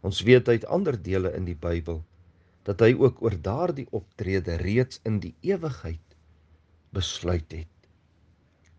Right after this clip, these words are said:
Wanneer ons by Psalm honderdnegenendertig kom, wil ek graag praat oor woorde wat ek mense al dikwels hoor sê het, wanneer hulle oor die einde van ons lewe op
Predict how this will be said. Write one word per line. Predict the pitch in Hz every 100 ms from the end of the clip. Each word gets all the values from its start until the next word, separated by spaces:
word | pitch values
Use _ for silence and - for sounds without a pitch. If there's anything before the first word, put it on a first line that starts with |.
| _ -
Wanneer | 131 147
ons | 160 -
by | 165 175
Psalm | - 131 113
honderdnegenendertig | 123 117 104 98 120 - 113 113 92 87 98 92 87 -
kom, | - 120 101 - _ _ _ _ _ _ _ _ _ 104
wil | 110
ek | -
graag | 139 127 - -
praat | 156 151 135 -
oor | 107 82
woorde | 95 123 123 113
wat | 110 -
ek | -
mense | 101 104 -
al | - 104 82 107
dikwels | 104 113 107 -
hoor | 98
sê | - 98 87 85
het, | - _ _ _ _ _ _
wanneer | 113 123 113
hulle | 120 110
oor | 104
die | 104 - 165
einde | 175 147 -
van | 110 101
ons | 85 -
lewe | 87 95 92
op | 87